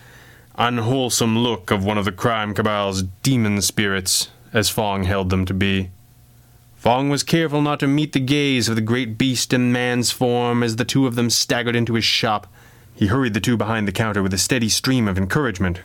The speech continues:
composed almost entirely of the worst obscenities his mother tongue could summon, couched in an obsequious tone. The trap door creaked open, and Fong hurried the men underground while shouting instructions for one of his daughters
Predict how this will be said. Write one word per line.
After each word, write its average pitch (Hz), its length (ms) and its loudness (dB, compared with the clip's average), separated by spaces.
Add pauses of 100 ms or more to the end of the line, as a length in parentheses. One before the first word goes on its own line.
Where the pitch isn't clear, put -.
composed 117 460 0
almost 98 280 -2
entirely 101 420 0
of 92 100 0
the 101 80 0
worst 101 260 0
obscenities 98 500 0
his 110 140 0
mother 98 220 0
tongue 101 240 -2
could 90 120 -2
summon, 110 420 0 (320)
couched 147 360 0
in 143 140 4
an 143 160 2
obsequious 98 600 0
tone. 101 480 0 (880)
The - 80 -16
trap 151 240 2
door 143 180 2
creaked 185 400 0
open, 117 320 0
and 98 160 0
Fong 131 320 0
hurried 143 320 0
the 139 60 2
men 139 180 2
underground 127 540 0
while 110 100 0
shouting 151 300 2
instructions 135 480 0
for 127 100 -2
one 131 140 0
of 127 80 0
his 120 80 0
daughters 127 340 0